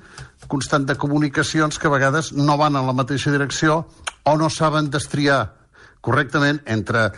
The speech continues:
la recomanació bàsica, essencial, greu, severa, en tant que, que la gent entengui com entén les coses importants, mm. i consells que a vegades, doncs, no sap si és,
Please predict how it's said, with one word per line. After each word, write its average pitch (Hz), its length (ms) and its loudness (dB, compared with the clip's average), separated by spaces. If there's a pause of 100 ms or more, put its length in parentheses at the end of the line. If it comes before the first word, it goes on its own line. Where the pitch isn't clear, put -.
(360)
la 98 240 0
recomanació 104 760 0
bàsica, 127 380 2
essencial, 123 600 0
greu, 120 560 0
severa, 127 640 0 (760)
en 151 320 2
tant 143 220 0
que, 135 180 -4
que 143 140 2
la 135 100 2
gent 160 220 0
entengui 117 680 0 (320)
com 113 140 2
entén 156 340 2
les 143 160 0
coses 131 320 0
importants, 139 720 0
mm. - 480 -10
i 160 800 -2
consells 139 400 0
que 175 60 2
a 156 80 4
vegades, 139 420 2
doncs, 147 320 0
no 156 160 2
sap 147 240 0
si - 160 -4
és, 143 300 0